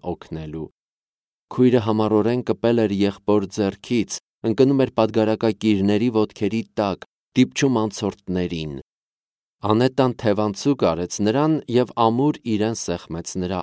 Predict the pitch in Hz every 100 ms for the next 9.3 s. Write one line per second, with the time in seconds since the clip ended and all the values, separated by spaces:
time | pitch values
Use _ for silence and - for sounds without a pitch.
0 | - 90 87 80 87 80 - - _ _
1 | _ _ _ _ _ _ _ _ _ -
2 | 87 110 135 - - 92 92 101 95 120
3 | 117 98 - 87 - 82 120 139 131 -
4 | _ - 139 165 165 123 117 127 135 131
5 | 107 107 107 101 - 110 131 113 - 104
6 | - 101 107 123 92 82 80 87 _ -
7 | 117 - 123 143 135 - - 104 104 104
8 | 104 107 104 - 107 95 98 131 113 104
9 | 104 104 101